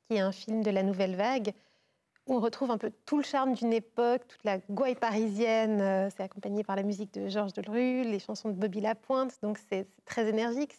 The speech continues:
c'est, c'est, c'est canaille même par certains moments dans les milieux qui sont, euh, représentés, mais aussi dans, dans les décors, dans, dans la manière, euh, d'être et de, de parler des personnages.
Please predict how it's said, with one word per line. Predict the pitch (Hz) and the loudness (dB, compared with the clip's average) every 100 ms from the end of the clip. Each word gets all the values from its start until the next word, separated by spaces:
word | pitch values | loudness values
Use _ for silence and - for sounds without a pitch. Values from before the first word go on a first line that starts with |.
| - | -6
c'est, | 175 - | -6 -6
c'est, | - - | -12 -12
c'est | 175 | -8
canaille | - 262 427 254 | -2 0 0 0
même | 202 | 0
par | 202 - | -2 -4
certains | 220 - 226 | -4 -2 0
moments | 214 214 254 277 | 2 2 0 0
dans | 214 202 196 - - _ 214 | -2 -4 -8 -12 -20 _ -2
les | |
milieux | 208 226 240 | 2 2 2
qui | 247 220 | -2 -6
sont, | - 208 202 196 | -8 -4 0 0
euh, | 185 190 - _ _ 220 | 0 -4 -12 _ _ -2
représentés, | 214 - 214 214 220 233 | -2 0 0 0 0 0
mais | 220 196 | 2 0
aussi | 196 - 208 | -2 -4 -4
dans, | 190 185 185 185 196 _ _ _ _ _ _ _ _ - | -2 -2 -2 -6 -8 _ _ _ _ _ _ _ _ -8
dans | 214 220 | -2 0
les | 214 | 2
décors, | 202 208 240 269 277 262 | 0 0 0 2 2 0
dans, | 220 220 | 0 0
dans | 202 202 | 0 0
la | 202 | 0
manière, | 208 220 226 226 220 202 | -2 0 0 2 0 0
euh, | 202 202 202 208 | 0 0 0 -2
d'être | 196 226 247 - | 0 0 0 -2
et | |
de, | 208 202 | 0 0
de | 202 | -2
parler | 226 208 220 | -2 0 0
des | 196 | 0
personnages. | 196 - 202 220 277 - | -4 -6 -4 0 0 -2